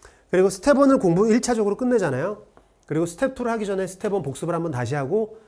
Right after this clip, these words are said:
처음부터, 어, 차근차근 복습을 겸하면서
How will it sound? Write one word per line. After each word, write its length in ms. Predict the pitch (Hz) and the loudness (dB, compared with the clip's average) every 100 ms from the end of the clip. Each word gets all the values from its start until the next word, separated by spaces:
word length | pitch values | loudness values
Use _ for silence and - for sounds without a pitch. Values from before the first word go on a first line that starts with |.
| _ | _
처음부터, 840 | - 240 233 214 135 120 180 254 _ _ | -2 0 2 0 -2 -4 -6 -10 _ _
어, 140 | - 120 | -8 -6
차근차근 460 | 120 208 202 190 | -2 -4 -2 -6
복습을 500 | 143 131 156 147 156 | -6 -8 -6 -4 -6
겸하면서 840 | 156 127 135 175 156 127 180 190 | -6 -6 -6 -4 -4 -4 -6 -8